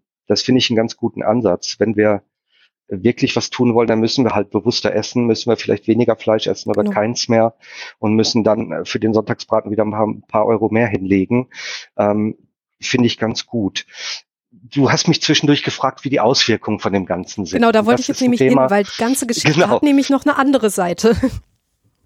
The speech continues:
Speaker 1: Das hat eine andere Seite. Und zwar, ähm, in der Landwirtschaft ist es den meisten Leuten nicht so wichtig. In der Pädagogik ist es so, ich finde es nicht förderlich,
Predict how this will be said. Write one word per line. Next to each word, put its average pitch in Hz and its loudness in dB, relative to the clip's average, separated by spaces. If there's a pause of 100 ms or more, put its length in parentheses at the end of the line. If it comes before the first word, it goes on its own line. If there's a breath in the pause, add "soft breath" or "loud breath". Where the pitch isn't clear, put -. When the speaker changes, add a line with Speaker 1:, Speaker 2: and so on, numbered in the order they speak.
(400)
Speaker 1:
Das 131 0
hat - -4
eine 151 0
andere 127 -2
Seite. 90 -6
Und 117 -4
zwar, - -6 (520 loud breath)
ähm, 107 -2 (320 loud breath)
in 131 0
der 143 4
Landwirtschaft 160 0
ist - -10
es - -12
den 120 2
meisten 120 0
Leuten 113 2
nicht 120 -2
so 104 -2
wichtig. - -4 (320 loud breath)
In 123 0
der 123 2
Pädagogik 135 0
ist 139 -4
es - -10
so, 131 2
ich - -2
finde 123 0
es - -12
nicht 127 0
förderlich, 127 0